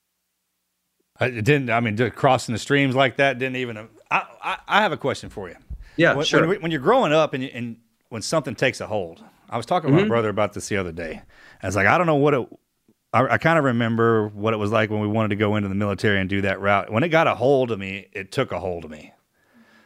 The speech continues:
Speaker 1: Like, I, I couldn't focus on anything else. I, I mean, I'd pull, there wasn't the internet back then, so I just ripped magazine pages out and put it on the walls, and it kinda consumed me. And, and I, I went in that direction to where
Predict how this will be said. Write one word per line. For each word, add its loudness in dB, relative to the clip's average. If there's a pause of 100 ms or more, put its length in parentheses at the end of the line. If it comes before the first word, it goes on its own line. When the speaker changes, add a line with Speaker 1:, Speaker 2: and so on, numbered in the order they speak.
(120)
Speaker 1:
Like, -4
I, 0
I -2
couldn't -4
focus -2
on -2
anything -2
else. -2
I, -8
I -14
mean, -14
I'd -14 (140)
pull, -4 (800)
there -2
wasn't 0
the -6
internet -2
back 0
then, -4
so -6
I -4
just -8
ripped 2
magazine -2
pages -4
out 0
and -8
put -4
it -2
on -2
the -6
walls, 0
and -10
it -14
kinda -4
consumed 0
me. -4
And, -12 (320)
and -4
I, 0
I -4
went -2
in -6
that -2
direction -2
to -10
where -2